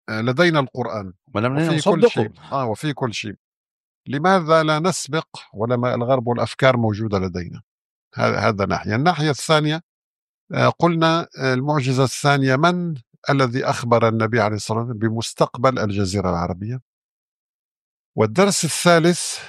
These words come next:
Speaker 1: من هذه ال-، من هذا الحديث أنك إذا رأيت بدايات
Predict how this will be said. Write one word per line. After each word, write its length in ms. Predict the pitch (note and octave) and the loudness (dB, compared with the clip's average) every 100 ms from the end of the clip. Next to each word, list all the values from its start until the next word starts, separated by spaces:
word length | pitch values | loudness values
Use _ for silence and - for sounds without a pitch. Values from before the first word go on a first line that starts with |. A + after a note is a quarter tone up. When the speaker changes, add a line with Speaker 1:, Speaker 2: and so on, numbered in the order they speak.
| - B2 | -10 -2
Speaker 1:
من 120 | A#2 | 4
هذه 460 | C3+ A#2+ A2 G2+ | 4 4 2 0
ال-، 260 | G2+ G2 G2+ | 0 -2 -2
من 100 | G2 | 2
هذا 240 | B2 A2 | 2 4
الحديث 800 | F#2+ - G#2+ G#2 C#3+ C#3 - - D#3 | 0 0 -2 0 -2 -2 -10 -6 -2
أنك 320 | D#3+ C#3+ C#3 | 0 2 2
إذا 560 | C#3+ C#3+ C#3 C#3 C3+ | 0 0 0 2 0
رأيت 720 | C#3+ B2 A#2+ D3 D3+ A2+ _ - - _ _ _ _ _ _ _ _ _ _ _ _ | -4 -4 0 2 2 2 _ -16 -16 _ _ _ _ _ _ _ _ _ _ _ _
بدايات 500 | A2 A2 A#2+ D3 C#3+ | -2 2 4 6 4